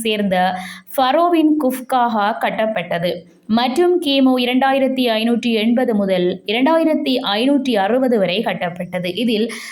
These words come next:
ராஜா மற்றும் ராணிக்காக பிரத்யேகமாக உருவாக்கப்பட்ட அறைகள், ராபர்ஸ் டன்னல், ஒரு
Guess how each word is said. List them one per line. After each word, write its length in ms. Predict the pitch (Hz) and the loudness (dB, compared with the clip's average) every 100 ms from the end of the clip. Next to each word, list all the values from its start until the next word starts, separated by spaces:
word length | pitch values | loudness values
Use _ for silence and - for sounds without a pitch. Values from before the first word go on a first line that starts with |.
| - 226 | -6 0
ராஜா 300 | 233 302 359 349 | 2 2 2 4
மற்றும் 300 | 320 285 285 254 220 | 2 2 2 2 2
ராணிக்காக 680 | 220 262 247 220 220 247 240 | 0 0 0 0 0 0 0
பிரத்யேகமாக 680 | 262 262 294 330 320 277 254 240 202 | -2 0 2 4 4 2 2 2 2
உருவாக்கப்பட்ட 800 | 214 220 220 226 226 214 214 202 196 | 2 2 0 -2 -2 -2 -2 -2 0
அறைகள், 380 | 190 175 175 170 175 - - _ 226 | -2 -2 0 -2 -2 -10 -20 _ 0
ராபர்ஸ் 520 | 262 320 359 302 - - _ 196 214 | 0 2 2 0 -6 -14 _ -2 0
டன்னல், 480 | 214 208 196 185 190 185 - - - _ _ | 0 0 0 -2 -2 -6 -16 -20 -20 _ _
ஒரு 120 | 254 | 2